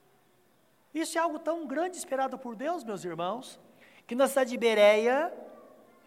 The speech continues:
desculpe, Bereia não, cidade de Antioquia, acho que a Antioquia da Síria, tinha duas Antioquias, da Síria e da Pisídia, então uma dessas de Antioquias, que eu me recordo agora,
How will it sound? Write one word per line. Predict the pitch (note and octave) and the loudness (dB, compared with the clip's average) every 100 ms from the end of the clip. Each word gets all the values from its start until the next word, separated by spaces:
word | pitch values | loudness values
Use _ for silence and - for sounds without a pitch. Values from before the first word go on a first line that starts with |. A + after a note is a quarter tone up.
| - | -18
desculpe, | D3+ - A3 F3 | -10 -8 -6 -2
Bereia | F3 E3+ G#3 A3 | 2 4 4 2
não, | E3+ E3 F#3+ A#3+ - - | 2 2 0 -4 -14 -20
cidade | - F#3 F#3 | -2 0 0
de | |
Antioquia, | F#3 - E3 - E3 F3+ C4 - - - - _ _ _ _ _ _ | -2 -8 -10 -10 -4 -2 -2 -6 -16 -20 -20 _ _ _ _ _ _
acho | F3 | -10
que | A3+ | -8
a | |
Antioquia | A3 F#3 C#3+ F#3 | -6 -8 -8 -6
da | D#3 | -6
Síria, | D3+ - C4+ C#4+ D#3+ C#3+ | -6 -8 -8 -4 -6 -6
tinha | E3 | -8
duas | D3 G#3+ | -6 -6
Antioquias, | D3+ C#3 C3+ F3+ | -6 -8 -10 -8
da | D3 | -8
Síria | C3 A#3 | -10 -10
e | F#3 | -10
da | F#3 | -10
Pisídia, | G#3 G3+ C4+ D4+ D4+ C#4 - - - _ _ _ - | -10 -10 -8 -8 -10 -12 -18 -20 -20 _ _ _ -20
então | E3 G3+ | -8 -6
uma | A3+ G#3 | -6 -4
dessas | F3 - C#3+ | -4 -6 -10
de | D3 | -10
Antioquias, | C#3+ C#3+ D3+ - A3 G3+ | -12 -12 -14 -14 -12 -12
que | C#3+ | -12
eu | |
me | C3+ | -12
recordo | B2 C3 C3+ B2+ | -12 -8 -6 -6
agora, | B2 C#3 D3+ B3+ | -6 0 0 0